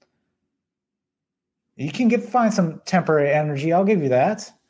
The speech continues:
but nothing permanent. You can't wake up in the morning excited, realizing that, "Man,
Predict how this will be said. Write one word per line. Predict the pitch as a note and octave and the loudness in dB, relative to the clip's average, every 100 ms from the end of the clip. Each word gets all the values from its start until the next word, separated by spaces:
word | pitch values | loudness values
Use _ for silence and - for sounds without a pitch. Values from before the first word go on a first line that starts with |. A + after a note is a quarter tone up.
| _ _ _ _ _ | _ _ _ _ _
but | D#3+ | -2
nothing | G#3 A3 F3+ C3 | 0 2 0 -2
permanent. | - G3 A3+ - - - | -2 2 2 0 -6 -16
You | C3+ | -6
can't | G3 F#3 | -2 2
wake | G#3 G3+ | 2 0
up | F#3 | 0
in | |
the | D#3+ | 0
morning | F3+ A3 G3 A#2 | 2 2 2 0
excited, | A2 - G#2+ F2+ D#2 _ _ _ _ _ - | -6 -2 -2 -2 -8 _ _ _ _ _ -4
realizing | D#3+ D3 C#3+ C3 B2+ | 2 2 2 0 -2
that, | A#2+ A2 | -2 -2
"Man, | D#3+ D#3+ G2 A2+ | 0 0 -2 -8